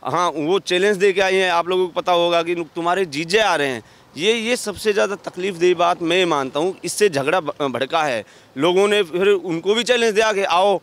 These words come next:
हम देखते हैं, झगड़ा दोनों तरफ से भड़का है। इसीलिए हमारी आप चैनल के माध्यम से विनती है कि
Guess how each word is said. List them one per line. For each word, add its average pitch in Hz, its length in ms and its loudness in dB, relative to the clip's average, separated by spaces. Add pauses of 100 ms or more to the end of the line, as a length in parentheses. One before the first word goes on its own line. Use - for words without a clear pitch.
हम 165 180 -2
देखते 185 320 0
हैं, 180 240 0 (880)
झगड़ा 127 280 -2
दोनों 170 300 -2
तरफ 226 200 -2
से 202 120 -6
भड़का 147 360 0
है। 117 180 -2 (260)
इसीलिए 180 360 0
हमारी 165 400 0
आप 156 240 0
चैनल 156 300 0
के 151 180 0
माध्यम 139 400 0
से 135 120 -8
विनती 165 400 -4
है 196 100 2
कि 208 200 -8